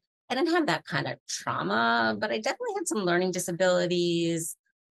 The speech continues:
some dif-, difficulties making friends. I was, I was lonely. So I get why I needed to do it as a young child. But what I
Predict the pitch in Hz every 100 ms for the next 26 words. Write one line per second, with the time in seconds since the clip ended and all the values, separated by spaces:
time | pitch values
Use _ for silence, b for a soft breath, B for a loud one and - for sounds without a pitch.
0 | _ 202 202 233 208 214 202 - - 240
1 | 220 214 196 214 202 202 208 196 - 170
2 | 165 165 165 170 160 143 147 - - 180
3 | 196 175 180 180 175 175 175 175 175 _
4 | b 208 - 240 202 - _ _ _ _
5 | - 240 277 - 139 175 - 127 120 123
6 | 131 147 135 123 - 127 135 131 131 -
7 | 113 - - 160 - - - - - _
8 | - 139 - _ - 151 156 208